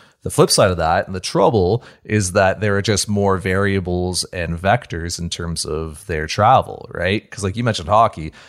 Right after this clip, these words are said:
we're not just talking about the Vegas Golden Knights coming from Vegas and going to Montreal and staying in a bubble and then going back to Vegas. Like,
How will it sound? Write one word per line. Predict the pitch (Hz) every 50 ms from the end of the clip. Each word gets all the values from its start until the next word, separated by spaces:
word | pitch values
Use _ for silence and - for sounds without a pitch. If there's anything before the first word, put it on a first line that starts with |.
| - _
we're | - 113 127
not | 156 147 -
just | 123 - -
talking | 127 131 123 - 113
about | 101 85 95 92 90 87 82 -
the | 98 87
Vegas | 98 95 87 90 -
Golden | - 95 90 92 98 87 90 85
Knights | 82 85 78 82 - - -
coming | - - - 90 85 85 87 85
from | 87 - 92 87 85 85 85
Vegas | 82 104 - 78 80 80 80 80 82 80 - - - -
and | - 82 85 80 76
going | - 90 87 85 87 85
to | 85
Montreal | 85 82 85 - - 85 82 82 80 80 80
and | 80 78
staying | - - 92 87 87 87
in | 87 87
a | 85
bubble | 82 82 80 80 80 80 82
and | 82 82 82
then | 87 85 82 85
going | 80 78 78 78 78
back | - 80 78 76 71 -
to | - -
Vegas. | - - 104 104 80 71 57 53 - - - -
Like, | 85 85 76 76 - -